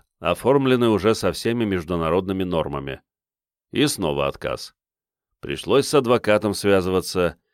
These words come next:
и вдвоем ломать голову, как решить эту проблему. Третий запрос, и снова отказ. Что-то не так делаем. Тот попросил время подумать, да с коллегами посоветоваться, и отключился.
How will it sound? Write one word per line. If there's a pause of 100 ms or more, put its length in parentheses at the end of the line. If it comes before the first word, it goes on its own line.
(180)
и
вдвоем
ломать
голову,
как
решить
эту
проблему. (600)
Третий
запрос, (360)
и
снова
отказ. (500)
Что-то
не
так
делаем. (760)
Тот
попросил
время
подумать, (300)
да
с
коллегами
посоветоваться, (300)
и
отключился.